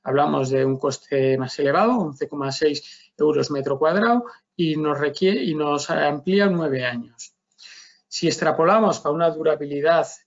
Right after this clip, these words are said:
eh, alta, de quince años, ¿cuál es el coste del total del, de la vida en quince años?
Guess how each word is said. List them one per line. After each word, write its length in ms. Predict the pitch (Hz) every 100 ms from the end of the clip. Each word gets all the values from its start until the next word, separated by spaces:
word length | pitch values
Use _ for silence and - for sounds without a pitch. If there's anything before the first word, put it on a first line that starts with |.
| _ _ 147
eh, 400 | 135 131 123 -
alta, 600 | - 156 175 196 226 302 _
de 120 | 139
quince 340 | - 156 139 151
años, 540 | 170 196 247 302 - _ _ _ _ _ _ _ _ _
¿cuál 180 | - 160
es 120 | 156
el 140 | 156 147
coste 560 | 202 196 - 135 123 _ - - _ _
del 480 | 254 143 131 131 127
total 420 | 131 131 190 170
del, 580 | 143 135 127 135 - 127
de 140 | 131
la 140 | 131 131
vida 240 | 139 165
en 120 | 135
quince 420 | 131 185 185 196 190
años? 360 | 196 208 247